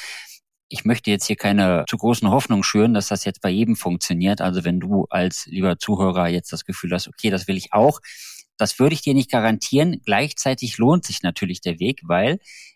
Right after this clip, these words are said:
ich war auch ein bisschen überrascht, dass ich in den letzten Calls, wo ich mit dabei war, dass da schon sehr viele dabei waren, die schon zurück im Beziehungsglück waren, obwohl sie noch gar nicht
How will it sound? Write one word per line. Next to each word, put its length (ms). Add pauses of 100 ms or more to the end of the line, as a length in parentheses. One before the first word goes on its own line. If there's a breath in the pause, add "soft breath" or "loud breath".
(160)
ich 280
war 220
auch 100
ein 60
bisschen 200
überrascht, 540
dass 140
ich 280
in 140
den 140
letzten 300
Calls, 380
wo 100
ich 140
mit 140
dabei 320
war, 240 (380 loud breath)
dass 140
da 120
schon 320 (160)
sehr 240
viele 240
dabei 380
waren, 180
die 100
schon 320
zurück 400
im 100
Beziehungsglück 760
waren, 420 (260 loud breath)
obwohl 340
sie 140
noch 180
gar 220
nicht 400